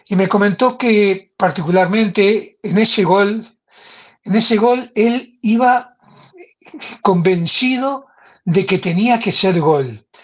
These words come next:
Él iba corriendo y él sintió unas palabras de Marco Llorente que le gritó, "Solo, solo",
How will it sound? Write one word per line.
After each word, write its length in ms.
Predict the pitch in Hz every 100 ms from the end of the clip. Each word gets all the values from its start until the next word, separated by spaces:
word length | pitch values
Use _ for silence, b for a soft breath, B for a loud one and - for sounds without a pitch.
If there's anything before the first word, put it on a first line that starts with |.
| b b
Él 160 | - 233
iba 220 | 254 247
corriendo 880 | 208 185 202 233 233 226 240 254 - 269
y 160 | 175
él 100 | 233
sintió 760 | 233 - 175 165 - 233 233 - B B
unas 220 | 185 175 147
palabras 720 | 175 185 196 196 196 185 - B B -
de 220 | 151 165
Marco 500 | 214 208 175 - 180
Llorente 640 | 160 160 214 180 160 170
que 120 | 165
le 100 | 156 151
gritó, 520 | 156 143 190 185 - b b
"Solo, 640 | - - 226 190 175 185
solo", 640 | - - 208 214 170 185